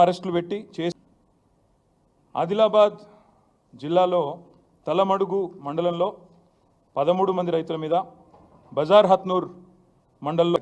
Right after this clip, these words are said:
కాపీస్, ఈ ఎఫ్ఐఆర్లు పెట్టి జులుం చేసి, ఈ రకంగా గంటలు గంటలు వే-, జరగలేదు అని ఆందోళన చేస్తే సెక్షన్ వన్ ఎయిటీ నైన్, ఒక సంవత్సరం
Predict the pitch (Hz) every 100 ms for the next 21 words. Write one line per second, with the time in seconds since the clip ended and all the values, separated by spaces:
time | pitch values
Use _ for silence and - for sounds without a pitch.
0 | 127 117 117 - - _ _ _ _ _
1 | _ _ _ _ _ - 139 151 185 190
2 | 185 170 156 156 180 185 - - _ -
3 | 117 147 180 214 185 - 160 170 - -
4 | _ _ _ _ _ 147 180 170 190 185
5 | 139 - 170 175 208 208 202 165 160 190
6 | 190 202 196 185 180 165 180 180 131 156
7 | 156 156 185 - - - 156 127 139 165
8 | 170 175 175 - - - _ _ _ _
9 | - 135 160 175 175 175